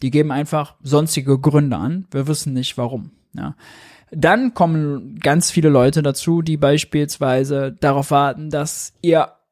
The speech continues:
Abbil-, äh, dass ihr Ausbildungsabschluss oder ihr Studientitel oder sonst was aus dem Ausland anerkannt wird, ne, die darauf warten, ihre Arbeitsgenehmigung zu bekommen.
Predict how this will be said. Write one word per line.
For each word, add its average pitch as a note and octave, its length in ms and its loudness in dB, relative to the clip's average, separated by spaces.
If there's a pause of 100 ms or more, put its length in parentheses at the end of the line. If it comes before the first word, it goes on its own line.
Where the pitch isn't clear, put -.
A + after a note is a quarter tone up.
(260)
Abbil-, E3 440 0
äh, A#2+ 180 -2 (360)
dass D3+ 260 -6
ihr C3 320 -4
Ausbildungsabschluss A#2+ 1160 -2
oder C#3 200 -4
ihr D#3 160 -2
Studientitel C#3+ 880 -2
oder C3 120 -2
sonst F3 360 4
was C#3 160 -2
aus F#3+ 280 0
dem E3+ 140 -2
Ausland D3 500 -2
anerkannt C3+ 600 -4
wird, E2 340 -12 (120)
ne, D3 280 -2 (260)
die D3+ 160 0
darauf C#3+ 340 2
warten, D#3 360 2
ihre D3+ 180 -4
Arbeitsgenehmigung B2 1300 0
zu B2+ 140 -4
bekommen. A#2 460 -8